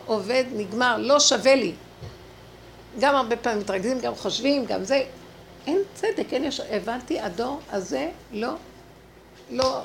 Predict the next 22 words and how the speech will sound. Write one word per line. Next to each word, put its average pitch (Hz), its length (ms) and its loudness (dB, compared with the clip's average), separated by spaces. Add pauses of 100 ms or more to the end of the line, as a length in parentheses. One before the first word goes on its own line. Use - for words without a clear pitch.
השכל - 400 -2
של - 160 -2
הדורות 170 360 -6
הקודמים. 170 380 -10 (840)
חבל 233 280 -4
לך 277 120 -8
על 240 60 -6
הכוחות, - 420 -8 (680)
חבל 214 360 -2
לך - 180 -8
על 208 60 -2
הכוחות. - 480 -8 (100)
אני 202 140 2
אומרת 233 260 -2
לכם, 262 240 -6 (360)
תעבדו 170 320 -6
עם 277 120 -4
הנקודה 220 480 -8 (100)
ותשחררו, 202 400 -8
תשמרו 202 360 -8
את 208 120 -8
הכבוד, 196 420 -8